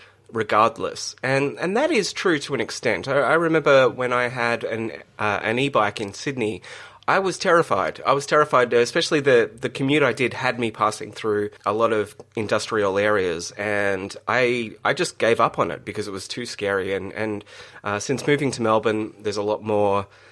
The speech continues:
bike paths, like official bike paths that are nowhere near roads, uh, and I feel a lot more comfortable down here. So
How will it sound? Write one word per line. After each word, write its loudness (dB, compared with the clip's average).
bike 0
paths, 0
like -4
official 0
bike 0
paths -2
that -2
are 2
nowhere 2
near 0
roads, -2
uh, -4
and -4
I -2
feel -2
a -
lot 0
more -2
comfortable -6
down -6
here. -6
So 4